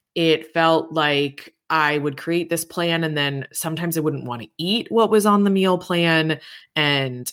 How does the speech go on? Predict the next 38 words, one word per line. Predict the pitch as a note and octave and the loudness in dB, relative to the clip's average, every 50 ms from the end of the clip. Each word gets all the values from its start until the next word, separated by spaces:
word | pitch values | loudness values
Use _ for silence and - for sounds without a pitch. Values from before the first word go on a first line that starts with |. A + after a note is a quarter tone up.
| - - | -4 -2
I | C#3 D3 | -2 0
didn't | C#3+ D#3 D#3+ C3 | 0 -2 -2 -2
really | D#3 E3 D#3+ D#3+ | 0 0 0 0
know | D3+ C#3+ | 0 -2
how | C#3+ C#3+ | -2 -2
to | C#3+ C#3 | -2 -2
change | - D3 C3 B2+ B2+ C#3 | -2 -4 -6 -6 -2 0
it | D3+ | 2
up | G#3 - - - - | 2 2 2 2 2
because | F#3+ F#3 - E3 D3 C#3 C3+ B2+ - - | 2 2 2 2 0 0 0 -2 -4 -4
I, | D3 D3 C3+ - _ _ - - | -6 -6 -6 -8 _ _ -12 -10
I | D#3 C#3+ | -8 -6
didn't | C#3 D3 D3 C#3 | -6 -6 -6 -6
have | - - C#3 C3 | -6 -6 -4 -4
other | C3+ B2+ - C#3 | -4 -4 -6 -8
things | - - - E3+ F#3+ A3 A#3 A3 | -10 -4 -2 0 2 2 2 0
in | A#3+ A#3+ | 0 0
my | B3+ A#3+ A#3 | 0 0 0
house. | G#3 A#3+ A#3+ A#3+ A#3 A3 - - | 2 2 2 4 2 2 2 -2
Like, | D#3+ - C#3+ | -4 -4 -4
I | C#3 | -4
had | C3+ C#3 C3 B2+ | -4 -6 -6 -4
bought | - B2+ C3+ C3+ - | -2 -2 -2 -2 -4
the | - C3 | -8 -14
food | - - D#3 D3+ D3+ C#3+ C#3 | -8 -4 -2 0 0 -2 -4
for | - - A#2 A#2 C3 D3 D3+ C#3 | -6 -10 -8 -4 -2 0 0 0
the | C3+ | -2
meal | C3+ D#3 F#3 G#3 F#3+ | -2 -2 0 -2 -2
plan, | - - F#3+ F3+ F3 E3+ E3 D#3+ D3 C3+ - _ _ _ - - - | -2 -2 -2 0 0 0 0 -2 -4 -6 -10 _ _ _ -10 -4 0
and | E3+ E3+ | 2 2
I | E3+ E3 | 2 2
felt | E3+ F#3+ F#3+ G#3+ C4 - | 2 2 2 2 4 4
a | F#4 C4+ | 4 6
lot | G3 D#3+ - - | 6 6 4 4
like | D3+ D3+ | 0 0
I | D#3 D3+ | 0 0
was | D3+ C#3+ C#3+ | 0 -2 -2
eating | - D#3 C#3+ C#3+ C#3+ C#3 C3+ | -4 -2 -2 -2 -2 -4 -6